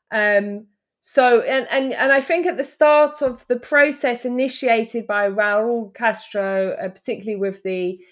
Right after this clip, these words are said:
announcement of changes in the employment structure, there, even the Cubans were, um, referring to those as, um, updating the system or adjusting the system. And,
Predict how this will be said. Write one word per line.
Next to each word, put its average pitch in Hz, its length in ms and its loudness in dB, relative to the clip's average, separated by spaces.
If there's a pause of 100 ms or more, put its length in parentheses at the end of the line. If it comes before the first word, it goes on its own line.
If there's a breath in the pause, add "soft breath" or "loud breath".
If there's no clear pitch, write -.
(140 soft breath)
announcement 214 720 0
of 190 260 -6
changes 233 560 -4
in 202 180 -6
the 202 120 -6
employment 233 720 -2
structure, 220 640 -4 (500 soft breath)
there, 220 680 2
even 226 340 -2
the 220 80 0
Cubans 220 640 -4 (120)
were, 202 640 2
um, 196 240 -6
referring 202 540 2
to 196 120 -16
those 190 360 -4
as, 180 280 -4 (380)
um, 185 220 -6 (100)
updating 214 600 0
the 196 80 -6
system 196 560 -6
or 180 140 -6
adjusting 196 480 -4
the 185 60 -8
system. 185 400 -10
And, 214 140 -4